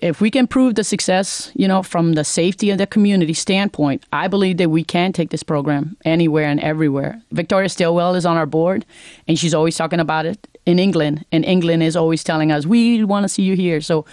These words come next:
people are always asking that this work go farther, and it should go farther 'cause the issues are national. The kids, they're saving local animals, but we are looking at the situation in our world.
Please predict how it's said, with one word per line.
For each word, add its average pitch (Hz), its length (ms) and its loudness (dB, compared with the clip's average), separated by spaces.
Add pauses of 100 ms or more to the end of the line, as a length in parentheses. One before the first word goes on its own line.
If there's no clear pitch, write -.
(360)
people 214 200 0
are - 60 -2
always 165 360 2
asking 147 500 -6
that 160 140 -2
this 151 180 -4
work 151 240 -4
go 143 160 -4
farther, 143 540 -8
and 196 260 2
it 185 100 0
should 294 240 -2
go 160 120 -4
farther - 260 -8
'cause - 160 -6
the - 160 -2
issues 240 320 0
are 170 240 0
national. 156 480 -2
The 170 140 -4
kids, 214 300 -2
they're 214 100 -2
saving 254 320 2
local 196 400 0
animals, 214 520 0 (140)
but 175 120 0
we 208 180 2
are 202 100 0
looking 180 260 -2
at 160 160 0
the - 160 -6
situation 160 600 -2
in 147 80 0
our 143 100 -2
world. 139 440 -4